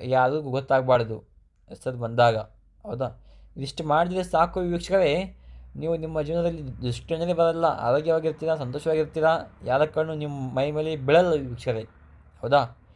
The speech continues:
ವೀಕ್ಷಕರೇ, ಇದೊಂದು ಕೆಲಸ ಮಾಡುವಾಗ ನೀವು ಯಾರಿಗೂ ಗೊತ್ತಾಗಬಾರ್ದು, ಆ ಅಕ್ಕಿಯನ್ನು ಎಸೆಯೋದು ಮತ್ತು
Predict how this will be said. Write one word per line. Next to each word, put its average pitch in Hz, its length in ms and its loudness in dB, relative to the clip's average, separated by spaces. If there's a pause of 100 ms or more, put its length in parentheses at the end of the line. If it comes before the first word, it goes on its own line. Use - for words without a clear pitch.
(260)
ವೀಕ್ಷಕರೇ, 175 500 0
ಇದೊಂದು 156 240 -2
ಕೆಲಸ 170 320 2
ಮಾಡುವಾಗ 170 460 2 (300)
ನೀವು 147 340 -6 (720)
ಯಾರಿಗೂ 143 260 2
ಗೊತ್ತಾಗಬಾರ್ದು, 156 680 4 (180)
ಆ 120 140 -2 (960)
ಅಕ್ಕಿಯನ್ನು 147 500 -2
ಎಸೆಯೋದು 143 360 0
ಮತ್ತು 160 340 -2